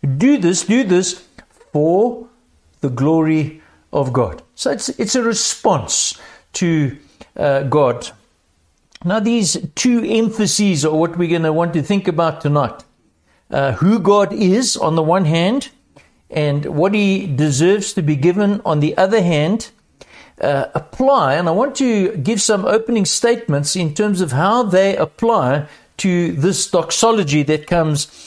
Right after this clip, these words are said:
right at the end of the book of Romans. So I'll read the verse again.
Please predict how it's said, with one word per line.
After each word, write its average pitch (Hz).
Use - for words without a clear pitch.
right 185
at 160
the 170
end 160
of 135
the 135
book 147
of 127
Romans. 143
So -
I'll 226
read 233
the 160
verse 190
again. 190